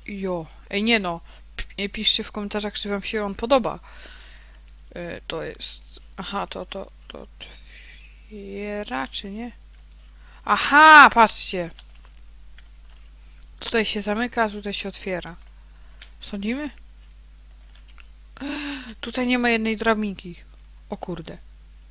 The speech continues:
Wow, jesteśmy w obrazach. Świat obrazów. Co za fajne emocje. I co tutaj może się znajdować? Pinokio na kółkach.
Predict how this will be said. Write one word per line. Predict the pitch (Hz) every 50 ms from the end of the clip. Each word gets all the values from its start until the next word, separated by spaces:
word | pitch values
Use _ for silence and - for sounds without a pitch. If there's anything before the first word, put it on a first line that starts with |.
| - - - - - - - - - - - - - - - - - - - - - - -
Wow, | 196 196 208 202 185 165 151 160 - - - - -
jesteśmy | 196 196 - - 196 - - - 196 185 180
w | 170 180
obrazach. | 185 185 190 208 208 196 180 170 175 160 160 - - - - - - - - - - - - - - - - - - - - - -
Świat | - - - - - 233 220 - -
obrazów. | 214 208 208 214 214 202 190 180 175 165 - - - - - - -
Co | - - 208 196
za | 196 196 190 190 - - - - - - - - - - - - - -
fajne | - - 208 196 190 185 185 185 190 190
emocje. | 190 185 180 180 170 - - - 185 180 185 196 208 196 - - - - - - - - - - - - - - -
I | -
co | - - - 285
tutaj | - 381 - 440 453
może | 427 427 403 370 381
się | 339 - 339 320
znajdować? | 311 320 311 269 220 196 175 170 170 165 - - - - - - -
Pinokio | - 302 339 349 330 294 - - 247 233 226 214
na | 202 202 196 196 190 185 180 175 - -
kółkach. | - 214 196 190 - - 185 180 175 - - - -